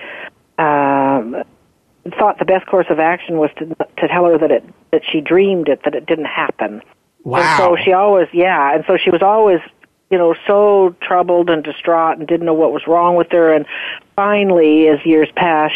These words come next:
Speaker 1: she, um, was told that, yes, so these things did happen to you. It was a terrible trauma, and she worked through it. And,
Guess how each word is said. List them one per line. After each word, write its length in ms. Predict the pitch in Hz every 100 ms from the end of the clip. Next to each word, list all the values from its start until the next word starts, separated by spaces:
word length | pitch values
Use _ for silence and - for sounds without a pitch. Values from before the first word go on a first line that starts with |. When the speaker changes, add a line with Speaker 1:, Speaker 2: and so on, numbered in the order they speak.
| -
Speaker 1:
she, 520 | 160 151 147 143 143 -
um, 500 | 151 143 135 135 -
was 100 | 139 -
told 240 | 170 156 151
that, 140 | 147
yes, 260 | 151 143 135 - - - _ _ _ _ _ -
so 200 | 135 131 - - -
these 160 | 156 -
things 220 | 143 139 -
did 160 | 185
happen 340 | 180 160 - 151
to 160 | -
you. 160 | 151 143
It 60 |
was 180 | 143 143
a 80 | 139 -
terrible 320 | 147 135 143
trauma, 460 | - 151 139 139 135
and 180 | 135
she 140 | 139 147
worked 360 | 147 135 -
through 380 | - 139 135 127
it. 80 | 131
And, 240 | 127 127